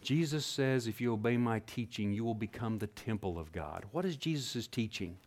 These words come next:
Well, here's one of them. "Repent and be baptized, every one of you, in the name of Jesus Christ for the forgiveness of your sins, and you will receive the gift of the Holy Spirit." If you want to be reconciled unto God this morning,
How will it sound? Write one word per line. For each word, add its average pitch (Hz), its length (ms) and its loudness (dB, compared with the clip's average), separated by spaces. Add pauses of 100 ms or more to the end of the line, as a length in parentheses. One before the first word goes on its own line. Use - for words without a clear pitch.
(580)
Well, 104 100 0
here's 120 240 4
one 113 220 2
of 90 160 2
them. 87 240 -6 (960)
"Repent 131 420 2
and 131 100 2
be 123 140 2
baptized, 113 680 2
every 113 280 2
one 104 240 0
of 98 120 0
you, 104 160 -2
in 98 100 0
the 92 60 0
name 101 380 2
of 110 100 0
Jesus 98 400 -4
Christ 101 520 2
for - 160 -4
the 92 100 -4
forgiveness 127 800 2
of 104 140 -2
your 92 120 -2
sins, 98 480 -2
and 101 240 -2
you 127 140 0
will 135 180 2
receive 117 460 0
the 104 120 -4
gift 107 500 -2
of 95 100 -4
the 95 120 -2
Holy 90 280 -4
Spirit." - 720 -10 (2000)
If 98 240 -4
you 123 240 2
want 101 420 0
to 95 60 -8
be 95 140 -2
reconciled 95 640 0
unto 90 160 -4
God 90 300 0
this 82 220 -8
morning, 85 440 -6